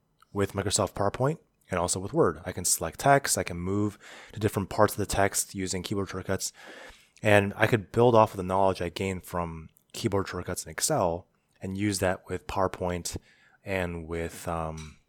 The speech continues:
with Word. So that's when I realized, holy crap, like,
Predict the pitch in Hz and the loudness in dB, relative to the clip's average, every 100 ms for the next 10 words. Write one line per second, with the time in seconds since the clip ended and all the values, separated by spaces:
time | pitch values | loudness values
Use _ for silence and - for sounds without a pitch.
0 | - - - 95 73 - _ _ _ _ | -18 -8 -2 -2 -2 -14 _ _ _ _
1 | _ _ _ _ - - - - - - | _ _ _ _ -20 -20 -20 -20 -20 -6
2 | - 110 117 131 - 110 101 98 92 - | 2 8 10 10 8 4 6 6 4 2
3 | 143 98 123 98 - 85 - | 0 2 2 2 0 -6 -10